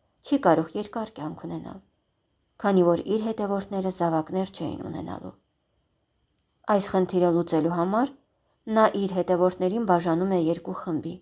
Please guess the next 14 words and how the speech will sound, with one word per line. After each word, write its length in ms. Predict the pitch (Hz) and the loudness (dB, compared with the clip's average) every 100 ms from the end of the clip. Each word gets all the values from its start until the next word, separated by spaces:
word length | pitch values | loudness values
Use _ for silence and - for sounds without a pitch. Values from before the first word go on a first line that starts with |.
| _ _ _ _ _ - | _ _ _ _ _ 2
կատարյալների 760 | 220 185 170 165 160 165 208 226 | 4 4 2 0 0 0 -2 -2
և 280 | 165 160 | -2 -4
ուսանողների։ 640 | 175 - 180 170 170 - - - _ _ _ _ _ _ _ 247 | -6 -4 -2 -4 -4 -10 -10 -16 _ _ _ _ _ _ _ -2
Վերջինները 540 | 233 - 175 175 165 | 0 2 2 4 4
պարտավոր 560 | 165 170 175 175 196 196 | 2 -2 0 -2 -2 -2
չէին 260 | 226 247 | -2 2
պահելու 380 | 233 175 170 170 | 2 4 2 0
խիստ 320 | - 170 - | -4 -6 -2
բարոյական 500 | 180 180 190 196 196 | 0 2 0 -2 -4
օրենքները 580 | 190 196 185 - 160 165 - _ _ _ _ _ _ - | -2 -4 -4 -6 -8 -8 -14 _ _ _ _ _ _ -8
և 200 | 220 190 | -4 -2
կարող 340 | 170 165 175 | 0 2 2
էին 240 | 170 156 160 | 0 -4 -6
ամուսնանալ։ 640 | 170 170 160 165 160 185 | -8 -8 -8 -10 -10 -14